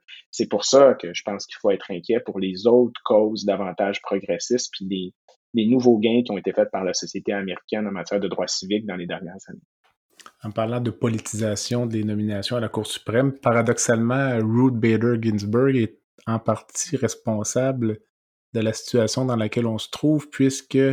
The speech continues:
Speaker 2: elle aurait eu le loisir de démissionner sous Obama, ce qui
Speaker 1: Ouais.
Speaker 2: aurait permis la nomination de, d'un ou d'une juge, euh, progressiste. Puis pour des
Speaker 1: Ouais.
Speaker 2: raisons, euh, qui demeurent imprécises, elle a choisi de continuer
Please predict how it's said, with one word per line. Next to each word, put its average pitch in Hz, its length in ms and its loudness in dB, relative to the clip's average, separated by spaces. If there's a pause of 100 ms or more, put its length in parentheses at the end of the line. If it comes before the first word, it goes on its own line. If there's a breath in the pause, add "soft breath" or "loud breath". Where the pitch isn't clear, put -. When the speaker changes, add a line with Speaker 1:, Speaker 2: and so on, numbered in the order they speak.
(580 soft breath)
Speaker 2:
elle 117 200 0
aurait 113 180 4
eu 123 100 6
le 123 120 6
loisir 113 680 4
de 113 80 0
démissionner 107 640 0
sous 117 400 0
Obama, 107 500 -2 (840)
ce - 100 -18
qui 120 120 0
Speaker 1:
Ouais. 117 80 6
Speaker 2:
aurait 110 140 2
permis 117 280 4
la 127 100 2
nomination 110 600 2
de, 113 300 -2
d'un 120 260 2
ou 131 180 2
d'une 110 280 4
juge, 117 500 2
euh, 95 560 -2
progressiste. 104 880 -4 (480)
Puis - 120 -10
pour 110 180 -6
des 107 80 2
Speaker 1:
Ouais. 107 100 2
Speaker 2:
raisons, 110 680 0
euh, 95 680 -6 (140)
qui - 100 -6
demeurent 107 360 -2
imprécises, 117 760 -2
elle 104 220 -6
a 110 100 -6
choisi 107 460 -2
de 120 60 -16 (120)
continuer 110 840 -2